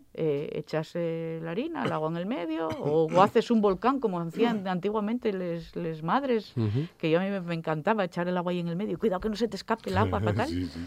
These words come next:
Speaker 3: sí.
Speaker 1: Y nada, amasarlo, que, que quede blandito, pero que no se te pega a las manos. Esa, pa' mí es el truco. Porque el, el mayor vez,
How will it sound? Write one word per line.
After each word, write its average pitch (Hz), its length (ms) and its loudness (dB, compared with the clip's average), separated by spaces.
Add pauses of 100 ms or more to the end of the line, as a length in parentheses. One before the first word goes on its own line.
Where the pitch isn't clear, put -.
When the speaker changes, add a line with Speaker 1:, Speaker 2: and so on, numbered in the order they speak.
(120)
Speaker 3:
sí. - 80 -16 (480)
Speaker 1:
Y 190 60 2
nada, 175 300 -2
amasarlo, 269 800 0 (560)
que, 165 480 0
que 165 140 -4
quede 202 240 4
blandito, 220 680 0 (420)
pero 294 340 4
que 214 120 -4
no 180 100 -2
se 214 140 -4
te 202 100 -8
pega 196 200 -6
a - 40 -6
las 170 160 -12
manos. 135 260 -14 (560)
Esa, 170 560 -6
pa' 160 80 -6
mí 180 140 -4
es 214 140 -6
el 202 140 0
truco. 156 440 -8 (300)
Porque 165 220 -4
el, 160 200 -2
el 165 180 -4
mayor 160 640 -6
vez, 226 220 0